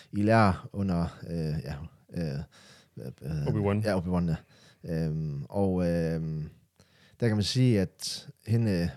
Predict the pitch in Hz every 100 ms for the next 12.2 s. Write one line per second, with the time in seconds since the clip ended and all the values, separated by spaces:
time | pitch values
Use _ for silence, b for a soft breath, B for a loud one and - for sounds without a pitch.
0 | - 95 - 120 - 80 - - 90 82
1 | 80 90 95 90 82 87 92 98 82 80
2 | 80 b b b b _ 107 92 90 80
3 | - - - 76 73 - 80 - 82 80
4 | 78 80 80 - - 82 78 92 82 82
5 | 92 85 87 87 78 117 120 117 107 98
6 | 80 104 95 - 117 98 90 B B -
7 | 101 98 107 113 101 92 90 90 87 b
8 | - - _ _ _ - 107 110 98 95
9 | 90 87 85 - - 104 92 95 85 -
10 | 107 - 92 - 92 110 98 90 92 104
11 | 107 127 110 - 113 - 120 92 87 95
12 | - 85